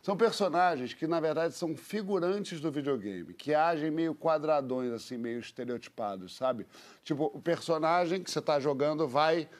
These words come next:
comprar, por exemplo, uma maçã. Aí tem lá um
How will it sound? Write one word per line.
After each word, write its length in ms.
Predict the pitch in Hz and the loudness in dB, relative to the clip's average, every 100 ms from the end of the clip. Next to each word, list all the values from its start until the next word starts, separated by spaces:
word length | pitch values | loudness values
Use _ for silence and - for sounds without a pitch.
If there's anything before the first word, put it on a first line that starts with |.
| - - | -20 -2
comprar, 500 | 156 147 - 156 160 | 0 0 2 2 4
por 120 | 147 | 2
exemplo, 240 | 139 156 | 0 2
uma 80 | 160 | 2
maçã. 540 | 165 165 - 131 107 - _ _ | 2 0 0 -2 -2 -6 _ _
Aí 180 | 123 175 | 0 2
tem 180 | 233 240 | 4 6
lá 260 | 190 180 | 6 6
um 300 | 175 147 127 | 4 -2 -6